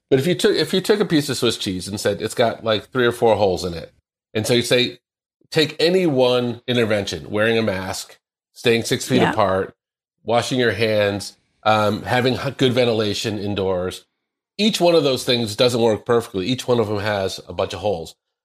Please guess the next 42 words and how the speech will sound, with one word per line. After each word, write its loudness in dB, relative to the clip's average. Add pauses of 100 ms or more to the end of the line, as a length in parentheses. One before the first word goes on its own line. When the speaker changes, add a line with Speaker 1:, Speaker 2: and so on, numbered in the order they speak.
Speaker 1:
But 4
if -2
you 4
stack 0 (500)
a -6
bunch 0
of -4
pieces -2
of 0
Swiss -2
cheese -2
next 0
to 0
Speaker 2:
Right. 2
Speaker 1:
one 0
another, -2 (580)
and 2
you, 0
by 2
the 0
time 0
you 2
stack 0
four 0
or 2
five 2
of -8
them, -2 (200)
there's -6
probably 0
not, 0 (260)
you 0
probably 0
can't 0
see 0
all 4
the 2
way 0
through -4
all -8
the -18
pieces. -12